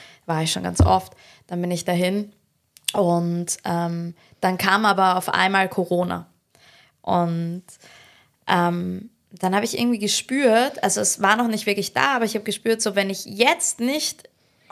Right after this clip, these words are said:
heute nicht, morgen nicht nach Österreich fliege, dann kann es sein, dass ich halt gar nicht mehr zurück kann. Bin nach Österreich und hab mir da gedacht, so, aber wenn jetzt die Welt untergeht, dann muss ich einmal noch nach Mexiko, weil ich muss dort noch was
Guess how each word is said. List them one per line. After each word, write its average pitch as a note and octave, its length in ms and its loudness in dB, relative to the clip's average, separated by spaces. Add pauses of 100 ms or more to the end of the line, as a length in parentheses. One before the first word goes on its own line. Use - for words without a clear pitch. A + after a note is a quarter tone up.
(120)
heute B3+ 320 4
nicht, G3 340 -4
morgen B3 360 2
nicht A#3+ 240 -6
nach G#3+ 140 -4
Österreich G3 580 0
fliege, G#3 380 -4
dann G3+ 440 -4
kann G#3 160 -2
es G#3+ 120 -2
sein, G3+ 340 0
dass G3+ 180 -2
ich G3+ 180 -6
halt F#3+ 220 -6
gar E3+ 160 0
nicht G3 180 -6
mehr F#3+ 140 -6
zurück F3+ 340 -8
kann. F#3 220 -10 (400)
Bin G3+ 120 4
nach A3 200 2
Österreich C4 680 2 (280)
und G3+ 140 -6
hab G#3+ 100 0
mir A3 100 -2
da A3+ 160 2
gedacht, A#3 340 0
so, A3 220 0
aber G#3 300 4
wenn G3+ 240 0
jetzt C#4+ 300 2
die A#3 100 -4
Welt A3 180 2
untergeht, A3 580 0
dann G#3 120 0
muss A3 180 0
ich - 240 -6
einmal A#3 360 2
noch A3+ 180 0
nach G#3 160 -4
Mexiko, A3 480 -4
weil F#3+ 160 0
ich G3 100 -6
muss A3+ 200 -2
dort G3+ 160 -2
noch G3+ 180 -4
was - 400 -2